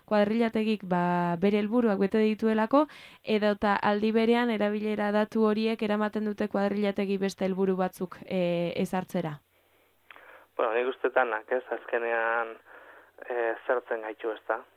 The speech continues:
Speaker 2: Mugitzen gaitu, eta danak, e, dakar,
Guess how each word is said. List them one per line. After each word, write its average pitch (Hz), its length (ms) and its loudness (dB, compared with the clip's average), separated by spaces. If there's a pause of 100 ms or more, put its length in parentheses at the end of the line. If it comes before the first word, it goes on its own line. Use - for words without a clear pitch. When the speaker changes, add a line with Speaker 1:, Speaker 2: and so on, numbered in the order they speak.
(220)
Speaker 2:
Mugitzen 117 480 -4
gaitu, 151 400 2
eta 117 220 0
danak, 113 420 -2
e, 110 720 -6
dakar, 117 360 -4